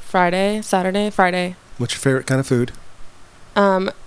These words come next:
Speaker 1: Italian or Chinese.
Speaker 2: What's your favorite restaurant?
Speaker 1: Mm, my favorite restaurant?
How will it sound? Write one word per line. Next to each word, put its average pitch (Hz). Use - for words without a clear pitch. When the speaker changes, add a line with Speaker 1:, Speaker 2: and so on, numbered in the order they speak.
Speaker 1:
Italian 196
or 185
Chinese. 180
Speaker 2:
What's -
your 127
favorite 123
restaurant? 113
Speaker 1:
Mm, 202
my 180
favorite 190
restaurant? 202